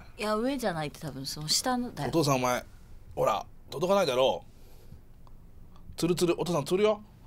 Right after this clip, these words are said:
Speaker 1: うん。
Speaker 2: お父さん、つる、ここ。
Speaker 1: うん。
Speaker 2: つるよ、つっちゃうよ。
Speaker 1: うん、
Speaker 2: 取ってくんないと。
Speaker 1: うるさいな。多分ないって、下の方だって。
Speaker 2: 下の方？
Speaker 1: うん。
Speaker 2: うん。お前な、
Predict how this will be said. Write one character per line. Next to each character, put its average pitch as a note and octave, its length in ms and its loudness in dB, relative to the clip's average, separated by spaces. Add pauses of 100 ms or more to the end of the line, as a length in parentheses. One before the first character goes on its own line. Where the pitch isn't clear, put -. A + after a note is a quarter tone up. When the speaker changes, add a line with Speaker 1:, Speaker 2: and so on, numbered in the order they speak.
(200)
Speaker 1:
う - 80 -14
ん。 F3 380 -8
Speaker 2:
お D3+ 60 -2
父 E3 80 0
さ F3 80 8
ん、 D#3+ 40 4
つ E3+ 120 4
る、 F3+ 80 10
こ D#3+ 100 8
こ。 B2 240 4 (480)
Speaker 1:
う - 20 -16
ん。 E3 600 -12 (260)
Speaker 2:
つ E3+ 140 6
る F#3 80 6
よ、 F#3+ 120 8
つ F3 120 -2
っ - 20 -2
ち G#3+ 140 4
ゃ G#3+ 40 10
う G#3+ 40 10
よ。 A3+ 180 6 (600)
Speaker 1:
う F3 120 -6
ん、 - 20 -2
Speaker 2:
取 F#3+ 140 6
っ - 20 0
て - 80 4
く C#3+ 80 2
ん D3 80 6
な C#3 80 6
い B2 60 -2
と。 B2 80 -4
Speaker 1:
う - 20 -10
る - 80 -12
さ - 60 -16 (240)
い A3 60 -6
な。 A#3+ 60 -6
多 D4 120 0
分 B3 160 0
な F4 100 4
い F#4 80 2
っ - 20 2
て、 - 160 -6
下 C#4 220 0
の D4 100 -2
方 D4+ 220 -2
だ D#3+ 120 -6
っ - 20 -12
て。 C3 180 -14 (220)
Speaker 2:
下 - 180 2
の F#3+ 100 4
方？ F3 360 6
Speaker 1:
う - 40 -6
ん。 G#3+ 40 -2
Speaker 2:
う G#3 60 -2 (520)
ん。 G2 300 -12 (1400)
お G#2+ 60 -6
前 G#2+ 200 -4
な、 F3 540 2